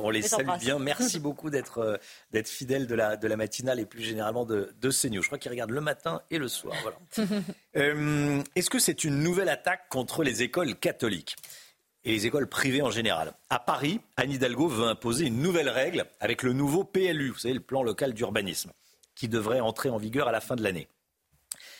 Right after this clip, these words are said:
Speaker 1: La municipalité, la ville de Paris, a sélectionné des bâtiments dans toute la capitale,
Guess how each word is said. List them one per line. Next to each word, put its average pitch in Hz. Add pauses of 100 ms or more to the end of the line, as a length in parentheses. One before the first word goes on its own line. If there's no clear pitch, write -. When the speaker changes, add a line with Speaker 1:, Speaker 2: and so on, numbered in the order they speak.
(280)
Speaker 1:
La 151
municipalité, 170
la 104
ville 156
de 160
Paris, 165
a 135
sélectionné 170
des 127
bâtiments 160
dans 123
toute -
la 165
capitale, 95